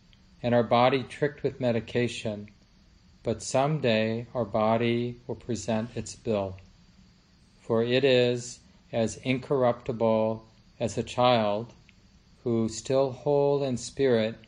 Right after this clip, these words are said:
will accept no compromises or excuses,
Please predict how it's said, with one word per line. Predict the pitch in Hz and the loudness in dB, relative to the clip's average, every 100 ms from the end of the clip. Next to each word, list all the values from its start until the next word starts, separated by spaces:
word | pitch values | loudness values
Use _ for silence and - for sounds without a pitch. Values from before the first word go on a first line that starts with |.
| - _ _ - - | -20 _ _ -20 -6
will | 120 | -2
accept | 117 - 127 117 120 | -2 -2 0 0 0
no | 117 120 127 | 0 2 0
compromises | 127 120 113 123 110 104 101 107 98 | -4 -6 -4 -2 -2 -2 -2 -4 -4
or | 113 | -4
excuses, | 98 - - 113 - 110 101 101 - | -6 -10 -6 -6 -4 -6 -8 -10 -18